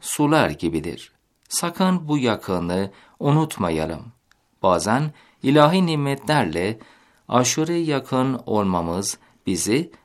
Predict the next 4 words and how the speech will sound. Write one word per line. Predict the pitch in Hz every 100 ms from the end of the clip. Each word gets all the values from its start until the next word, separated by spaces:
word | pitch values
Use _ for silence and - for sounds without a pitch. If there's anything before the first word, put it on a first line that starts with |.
| -
bu | 180 185
nimetlerden | 127 85 76 - 78 76 104 147 156 -
gafil | 85 82 117 127 151 151
bırakılabilir. | 131 123 123 135 135 107 - - -